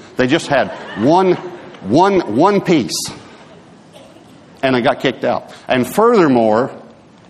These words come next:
when Adam sinned, every person in the world was condemned. Did you know that? Some of you may be new believers, and maybe you've never heard that. Maybe you didn't know that.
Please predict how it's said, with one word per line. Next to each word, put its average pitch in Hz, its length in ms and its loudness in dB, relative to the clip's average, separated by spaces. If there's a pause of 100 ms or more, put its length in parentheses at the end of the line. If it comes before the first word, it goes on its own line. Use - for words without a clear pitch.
(1160)
when 127 200 0
Adam 185 380 2
sinned, 104 560 -2 (1080)
every 180 500 2
person 160 960 -4
in 127 180 2
the 101 80 0
world 98 600 0 (120)
was 101 220 -4
condemned. 92 560 -6 (1400)
Did 85 140 -8
you 98 60 -2
know 123 140 0
that? 143 380 -2 (460)
Some 135 260 0
of 135 120 0
you 127 100 2
may 127 180 2
be 123 140 2
new 123 180 2
believers, 113 580 -2
and 90 180 -10
maybe 110 200 -2
you've 113 100 0
never 117 200 0
heard 151 220 -2
that. - 200 -10 (540)
Maybe 98 180 -2
you 117 60 0
didn't 127 160 2
know 160 160 2
that. 92 280 -6